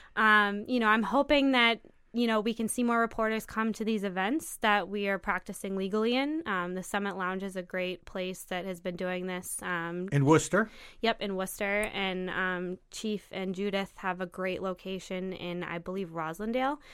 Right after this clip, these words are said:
Speaker 1: Um, so there's definitely people that have these events going on,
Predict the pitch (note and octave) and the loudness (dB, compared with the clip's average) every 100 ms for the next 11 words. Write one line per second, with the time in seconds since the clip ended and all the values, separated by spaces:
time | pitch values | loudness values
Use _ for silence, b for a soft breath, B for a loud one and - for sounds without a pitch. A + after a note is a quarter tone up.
0 | B B B G3 F#3 F3+ E3+ F3 - - | B B B 2 4 2 0 -6 -10 -12
1 | - G#3+ G3+ G3+ A3 A#3+ A#3 - A#3+ A#3 | -2 2 2 2 0 0 -2 0 0 2
2 | C#4 C4 C#4 C4+ - A#3 A3+ A#3 A#3 G3+ | -2 -2 -4 -6 -4 -4 0 2 2 2
3 | G3+ F#3+ F#3+ - - A3 G#3+ G#3+ A#3+ A3 | 4 4 4 0 -4 2 2 2 -2 -2
4 | G3 G3+ G3+ - G3 F#3+ F#3 F3+ F3 E3+ | -2 -2 -2 -4 -2 -2 -2 -2 -2 -2
5 | E3+ F3 | -4 -6